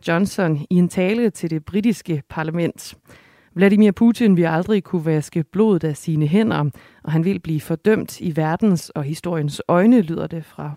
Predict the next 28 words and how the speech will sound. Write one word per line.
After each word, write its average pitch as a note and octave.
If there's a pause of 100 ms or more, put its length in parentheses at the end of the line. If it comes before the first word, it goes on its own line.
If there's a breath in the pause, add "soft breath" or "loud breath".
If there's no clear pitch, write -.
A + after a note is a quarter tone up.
Boris D#3+
Johnson. E3 (520 soft breath)
Blandt D#3+
de F3+
sanktioner, E3
som D3
Boris D3+
Johnson D#3
præsenterer, D#3+
er, D3+ (100)
at C#3+
alle F#3
russiske F#3
banker D#3 (120)
udelukkes F#3+
fra D3
Storbritannien. F3 (580 loud breath)
Der D3
indføres D3+
også D#3+
en D3
række D#3
nye E3
handelsrestriktioner, D#3 (380 loud breath)
og E3+
det E3+
russiske F#3
flyselskab E3